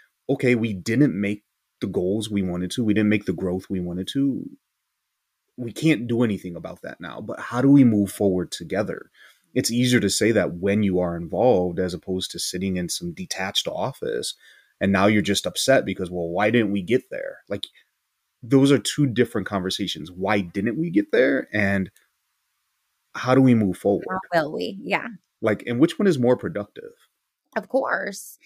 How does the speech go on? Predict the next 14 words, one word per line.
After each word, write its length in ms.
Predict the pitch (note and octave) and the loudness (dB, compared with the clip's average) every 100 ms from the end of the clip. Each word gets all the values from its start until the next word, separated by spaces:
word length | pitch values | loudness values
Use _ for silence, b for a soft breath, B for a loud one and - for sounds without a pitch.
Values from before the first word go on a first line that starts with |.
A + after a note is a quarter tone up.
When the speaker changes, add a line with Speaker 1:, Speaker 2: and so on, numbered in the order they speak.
| b b | b b
Speaker 2:
And 460 | A3 A3 G#3 G3 D#3+ _ _ _ _ _ _ _ _ _ _ _ | -2 -2 -2 -8 -10 _ _ _ _ _ _ _ _ _ _ _
yeah, 220 | F#3+ G3+ A3+ | -10 -6 -4
I 60 | A3 | -4
mean, 160 | G#3+ | -2
data 220 | F#3+ G#3+ | 0 0
is 80 | A#3 | -2
important, 480 | G#3 - G3 F3 D#3+ | -6 -4 -4 -4 -10
right? 220 | E3+ G3+ | -10 -8
Data 240 | F#3 F#3 G#3+ | -4 0 2
is 340 | F3 E3+ E3 | 2 0 -2
important. 480 | D#3+ - A3 B3 B3 | -8 -2 -2 -2 -4
It 160 | E3+ | -6
helps 400 | D#3 F3+ F3 - | -6 -8 -8 -8
us 280 | F3 E3 - | -10 -10 -16